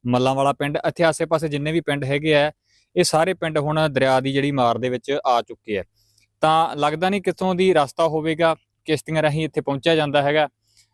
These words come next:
ਔਰ ਜਿਨ-, ਜੇਕਰ ਇੱਥੇ ਪਿੰਡ ਵੀ ਗੱਲ ਕਰੀਏ ਤਾਂ ਪਿੰਡ ਵੀ ਪੂਰੀ ਤਰੀਕੇ ਦੇ ਨਾਲ ਇਸ ਤਰੀਕੇ ਨਾਲ ਘਿਰੇ ਹੋਏ ਆ, ਲੱਗਦਾ ਕਿ ਜਿਵੇਂ ਇੱਕ ਟਾਪੂ ਦੇ ਵਿੱਚ ਕੋਈ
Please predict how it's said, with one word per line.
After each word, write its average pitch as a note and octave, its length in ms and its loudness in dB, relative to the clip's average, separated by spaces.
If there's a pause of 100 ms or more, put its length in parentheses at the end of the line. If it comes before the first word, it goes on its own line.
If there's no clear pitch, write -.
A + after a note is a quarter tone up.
(140)
ਔਰ D#3+ 340 4
ਜਿਨ-, D3+ 280 -4
ਜੇਕਰ D#3 240 2
ਇੱਥੇ F#3+ 240 2
ਪਿੰਡ F3 320 -2
ਵੀ G3 120 0
ਗੱਲ E3+ 200 2
ਕਰੀਏ E3+ 220 -2
ਤਾਂ F#3 220 -2
ਪਿੰਡ F3 220 0
ਵੀ G3 100 2
ਪੂਰੀ F3 240 0
ਤਰੀਕੇ D#3+ 300 0
ਦੇ D#3+ 60 2
ਨਾਲ D#3+ 280 4 (460)
ਇਸ D#3+ 140 0
ਤਰੀਕੇ F3 300 0
ਨਾਲ F3 100 -2 (100)
ਘਿਰੇ C#3+ 140 2
ਹੋਏ D3 240 0
ਆ, E3 60 2
ਲੱਗਦਾ D3+ 360 0
ਕਿ D#3+ 100 -6
ਜਿਵੇਂ D3+ 240 -4
ਇੱਕ F3 220 -2 (120)
ਟਾਪੂ D#3+ 340 -2
ਦੇ D#3+ 100 -2
ਵਿੱਚ D#3 200 -4
ਕੋਈ D#3 340 -2